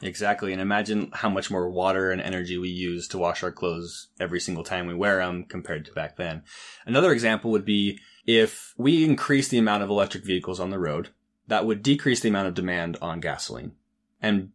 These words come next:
because there wouldn't be as much demand on gasoline, economics state that gasoline would become cheaper. Well, I promise you that for every person who decides to drive an electric vehicle, there's another guy who will happily now decide he can afford a Humvee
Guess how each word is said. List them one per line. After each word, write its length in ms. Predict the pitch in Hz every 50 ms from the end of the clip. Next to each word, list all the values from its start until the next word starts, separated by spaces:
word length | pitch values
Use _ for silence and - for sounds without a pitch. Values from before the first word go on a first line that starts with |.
| _ -
because 300 | 117 113 - 135 123 123
there 80 | 127
wouldn't 220 | 123 127 127 120 113
be 80 | 120
as 100 | 117 113
much 220 | 113 113 113 - -
demand 280 | 113 113 110 110 107
on 120 | 107 107 104
gasoline, 720 | 107 104 98 95 - - 104 98 95 98 98 104 110 135 -
economics 640 | 95 95 - 98 92 90 92 95 92 - - - - -
state 520 | - - - - 87 87 95 95 - 71
that 340 | 82 95 87 87 90 - - _ _ _ _
gasoline 360 | - 90 82 - - 90 87
would 100 | 87 87
become 180 | 82 - - 101
cheaper. 380 | - - 160 156 - - - _ _ _ _ _ _ _ _ _ _ _ _ _ _ _ _ _ -
Well, 420 | 107 110 107 104 101 - - _ -
I 80 | 107 113
promise 380 | - - 143 151 147 135 -
you 80 | 120 113
that 160 | 101 107 104
for 100 | - 113
every 200 | 92 117 127 127
person 380 | 127 - - 135 127 - 120 110
who 140 | 104 110 104
decides 400 | 98 101 - - 107 104 95 -
to 80 | -
drive 220 | 98 104 101 98 98
an 60 | 95
electric 300 | 92 104 110 - 107 -
vehicle, 480 | 92 85 85 - - 95 90 90 - - - - - _ -
there's 220 | - 110 131 135
another 300 | 131 113 117 135 143 127
guy 320 | 113 104 98 95 90 90 87
who 140 | - -
will 120 | 107 98 90
happily 720 | - - - 131 135 - - 117 110 104 101 101 98 98 - _ _ -
now 240 | - 110 127 156 170
decide 360 | 156 135 - 123 107 107 104
he 100 | 110 104
can 140 | 113 104 98
afford 260 | 98 - 107 98 90
a 40 | -
Humvee 580 | - 127 135 131 110 98 92 87 90 107 -